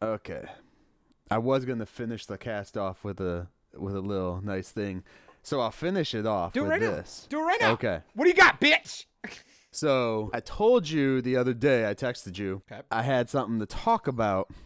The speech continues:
Speaker 1: in a cast. We're not gonna talk about it in this cast.
Speaker 2: Gotcha, gotcha.
Speaker 1: I wanted to leave you with this little somber, somber, like, thing to just think about until the next cast we get into it. I told John the other day,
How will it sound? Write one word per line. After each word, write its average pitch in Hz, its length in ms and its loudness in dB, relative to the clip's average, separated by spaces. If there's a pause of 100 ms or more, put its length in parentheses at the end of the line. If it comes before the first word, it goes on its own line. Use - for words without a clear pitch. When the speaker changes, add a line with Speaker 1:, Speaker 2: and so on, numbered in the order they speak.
(100)
Speaker 1:
in 117 100 -4
a 104 80 -2
cast. - 580 -6
We're 120 200 -2
not 139 160 0
gonna 175 160 2
talk 165 260 2
about 151 300 4
it 165 80 4
in 165 120 0
this 139 160 -2
cast. 107 540 -4
Speaker 2:
Gotcha, 139 220 -8
gotcha. 104 360 -16
Speaker 1:
I 117 100 2
wanted 117 340 2
to 110 80 0
leave 131 340 2
you 127 180 2
with 120 180 -2
this 117 200 -6
little 117 240 0
somber, 123 720 -2 (160)
somber, 123 540 -4
like, 120 240 -4
thing 135 400 -4 (160)
to 110 320 2
just 117 360 -6
think 123 240 -2
about 123 420 0 (520)
until 110 300 0
the 113 80 0
next 120 300 -2
cast 123 340 0
we 127 80 -2
get 123 180 0
into 131 300 0
it. 156 200 0 (320)
I 127 120 0
told 190 400 6
John 156 440 4
the 147 120 2
other 147 120 2
day, 135 480 4